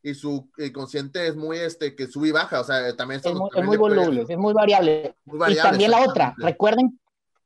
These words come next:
Speaker 2: recuerden también que los juegos que no se jugaron de la temporada pasada, que se suspendió, valen seis puntos. Son de seis puntos en la tabla de cocientes. También eso es algo que hay que mencionarlo, porque luego la gente viene y nos corrige y dice que no sabemos, pero,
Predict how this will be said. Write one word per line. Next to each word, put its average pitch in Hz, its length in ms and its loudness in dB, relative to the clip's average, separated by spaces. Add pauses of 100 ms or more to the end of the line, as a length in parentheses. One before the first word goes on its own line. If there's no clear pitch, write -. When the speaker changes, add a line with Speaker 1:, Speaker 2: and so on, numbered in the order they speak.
(100)
Speaker 2:
recuerden 202 560 2
también 208 360 2
que 226 360 2
los 190 180 0
juegos 208 340 0
que 208 120 -4
no 202 120 -4
se 202 120 -2
jugaron 185 580 2
de 180 80 2
la 156 160 0
temporada 156 760 0
pasada, 214 600 2
que 170 120 -8
se 170 100 -10
suspendió, 180 680 -2
valen 165 560 0 (100)
seis 170 440 -6
puntos. 180 560 -4
Son 165 160 -6
de 202 120 0
seis 220 300 0 (100)
puntos 220 320 0
en 214 80 -4
la 165 140 -2
tabla 175 260 0
de 175 80 2
cocientes. 127 400 -8
También 139 340 -2
eso 160 220 -2
es 156 160 -4
algo 165 320 0 (600)
que 117 420 -8
hay 156 240 -2
que 202 360 2
mencionarlo, 240 680 2
porque 214 340 -2
luego 170 200 4
la 185 120 4
gente 180 320 0
viene 185 200 2
y - 20 0
nos 185 160 0
corrige 165 540 2
y 170 40 4
dice 165 240 4
que 165 120 -2
no 160 100 -2
sabemos, 147 480 2
pero, 131 280 0